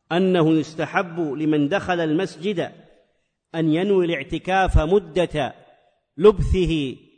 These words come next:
فيه ليح-، لي-، ليحصل فضل انتظار الصلاة والاعتكاف أن ذلك بدعة لا صحة له"،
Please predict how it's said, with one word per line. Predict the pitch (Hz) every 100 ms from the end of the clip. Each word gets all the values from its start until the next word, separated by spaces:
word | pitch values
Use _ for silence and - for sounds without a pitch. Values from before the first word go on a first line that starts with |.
| -
فيه | 190 220 190 240 269 - - _ _ _ _ _ _ _ _ _
ليح-، | 147 156 208 -
لي-، | 156 160
ليحصل | 143 156 156 - 208 - 185 151 131
فضل | 180 180 180
انتظار | 165 151 160 151 190
الصلاة | 175 - - 165 175 123 - - - - _ -
والاعتكاف | 165 165 139 165 170 196 247 - - - - _ _ -
أن | 185 156
ذلك | 147 170 165 151 -
بدعة | 139 170 143 139 135 - - - _ _ -
لا | 180 170
صحة | - 214 - - -
له"، | 147 - - 117